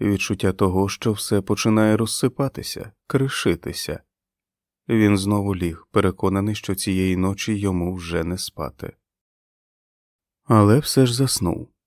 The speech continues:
І коли він наступного ранку заїхав у Вегас, то знову всміхався і майже забув нічну паніку. Надін слухняно сиділа поряд,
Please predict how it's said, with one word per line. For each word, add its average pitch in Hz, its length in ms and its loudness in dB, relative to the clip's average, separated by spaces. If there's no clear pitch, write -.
І 110 200 6
коли 113 300 6
він 101 160 6
наступного 104 540 2
ранку 101 320 4
заїхав 95 560 4
у 95 160 4
Вегас, 101 540 2
то 101 220 4
знову 101 340 4
всміхався 107 840 0
і 104 220 4
майже 113 340 2
забув 120 440 2
нічну 95 380 2
паніку. 90 640 -2
Надін 113 440 4
слухняно 110 680 2
сиділа 85 460 -2
поряд, 82 460 -6